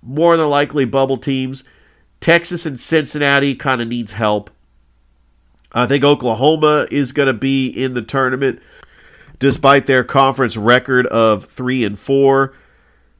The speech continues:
And Central Florida, West Virginia, and Oklahoma State, they're gonna actually need to go on a run and try to win the Big twelve. But I really think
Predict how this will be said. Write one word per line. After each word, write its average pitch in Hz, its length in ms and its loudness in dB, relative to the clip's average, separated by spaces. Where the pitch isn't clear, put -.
And 110 320 0
Central 165 300 -2
Florida, 156 320 4
West 135 240 2
Virginia, 117 360 -2
and 113 60 2
Oklahoma 117 300 -4
State, 104 480 -4
they're 117 260 2
gonna 117 200 0
actually 101 420 -2
need 107 200 -8
to 107 60 -6
go 107 200 -2
on 104 60 -2
a 98 60 -2
run 101 540 -2
and 107 220 -2
try 147 220 2
to 117 80 0
win 104 380 -2
the 90 80 -12
Big 98 180 -10
twelve. 98 360 -4
But 123 100 0
I 185 80 4
really 139 800 -2
think 110 420 -2